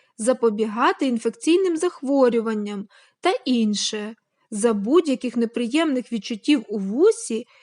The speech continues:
біль, шуми, зниження слуху тощо,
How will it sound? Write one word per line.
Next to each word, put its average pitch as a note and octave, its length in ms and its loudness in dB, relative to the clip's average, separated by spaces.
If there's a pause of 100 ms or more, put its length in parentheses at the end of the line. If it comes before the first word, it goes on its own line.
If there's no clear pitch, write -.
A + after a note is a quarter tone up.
(160)
біль, C4+ 420 4
шуми, C#4 680 2
зниження F4 500 0
слуху B3+ 580 0
тощо, A#3+ 760 0